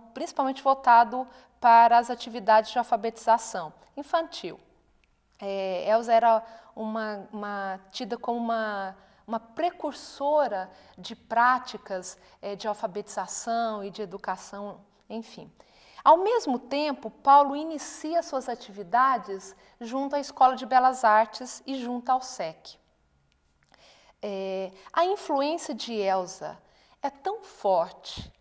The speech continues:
e tão consistente que ela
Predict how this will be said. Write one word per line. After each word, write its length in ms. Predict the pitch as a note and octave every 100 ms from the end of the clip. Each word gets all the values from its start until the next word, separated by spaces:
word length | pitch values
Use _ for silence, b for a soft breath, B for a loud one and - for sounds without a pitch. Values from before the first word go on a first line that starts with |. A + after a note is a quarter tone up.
| _ -
e 80 | B3
tão 400 | - - G4 A4
consistente 1200 | - C#4+ C#4 G#3 - - A3+ A3+ G#3+ - - - b b b -
que 260 | - D4
ela 600 | C4+ B3+ D4+ B3+ F#3+ F3+